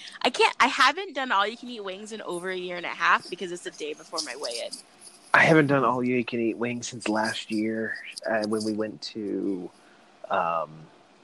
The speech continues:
Speaker 2: no, we were out in, uh, Lake Mary for work.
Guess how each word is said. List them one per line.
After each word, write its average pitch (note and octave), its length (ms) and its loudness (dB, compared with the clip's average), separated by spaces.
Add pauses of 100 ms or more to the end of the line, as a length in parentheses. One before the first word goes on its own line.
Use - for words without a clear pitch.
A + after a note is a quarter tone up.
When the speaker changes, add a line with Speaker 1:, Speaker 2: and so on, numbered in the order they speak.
(1300)
Speaker 2:
no, C3 140 6
we C3 100 8
were C3 120 6
out B2+ 160 6
in, G#2+ 200 -8 (120)
uh, G2+ 100 0
Lake G2+ 240 -6
Mary G#2 340 -6 (540)
for A2 140 -2
work. E2+ 420 -2